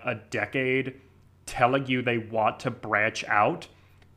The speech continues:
is such a real thing that I think everyone goes through at that phase in life, where it's someone that you've come of age with and is your best friend that you've gone through thick and thin with, and suddenly you're, you're detouring.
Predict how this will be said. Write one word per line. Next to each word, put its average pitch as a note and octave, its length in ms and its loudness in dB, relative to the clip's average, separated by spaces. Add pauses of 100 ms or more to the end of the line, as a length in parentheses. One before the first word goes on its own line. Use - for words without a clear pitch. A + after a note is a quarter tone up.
(140)
is C#3+ 220 2
such D#3 320 2
a F#3+ 100 6
real A#2+ 600 -2
thing B2 440 -2
that A#2+ 100 -2
I A#2 80 0
think A#2+ 420 -4
everyone A#2+ 520 2
goes A2+ 420 -4
through C#3+ 200 0
at - 100 -4
that A#2 320 2
phase A2+ 280 -2
in B2 120 -6
life, C#3 320 0
where A#2 140 -4
it's A2 120 -10
someone A#2+ 440 0
that A#2 300 2
you've A#2 460 -6 (680)
come C3+ 340 4
of C3+ 180 2
age C#3 360 0
with G#2 420 -6
and A#2+ 220 -2
is A#2+ 180 -6
your A#2+ 140 -4
best B2 360 0
friend B2+ 400 0
that A#2 120 -6
you've A#2 120 -8
gone A#2 220 -2
through B2 160 -6
thick B2+ 300 -4
and A#2 140 -8
thin C3 200 -4
with, A2 160 -10
and A#2 140 -10
suddenly B2+ 720 0 (480)
you're, B2 840 2
you're C3 140 4
detouring. C3 640 -2